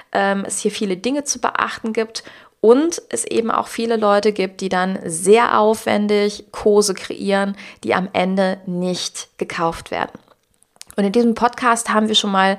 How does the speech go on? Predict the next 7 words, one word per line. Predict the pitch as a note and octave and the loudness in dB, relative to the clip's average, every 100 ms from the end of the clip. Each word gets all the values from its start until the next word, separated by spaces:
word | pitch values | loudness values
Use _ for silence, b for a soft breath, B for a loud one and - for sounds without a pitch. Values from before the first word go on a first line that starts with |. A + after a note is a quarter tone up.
| B B B B - | B B B B -2
ähm, | F#3+ F#3 F#3 | 2 2 -2
diesen | - F#3+ - | -6 -4 -4
Abgleich | - - - G3+ G3 - | -2 -4 0 0 0 0
gemacht | F#3+ F3+ - | -2 -2 -4
zwischen | - F#3 F3+ F3 B B - | -4 -4 -4 -6 B B 2
Online-Kursen | G#3 A#3+ A3+ G#3+ G#3+ G#3+ A3 G#3 G#3 G#3 G3 G3+ | 4 4 4 4 2 0 4 4 4 0 -2 -4
und | G3+ F3+ F3 E3+ E3 - | -4 -2 0 -2 -4 -8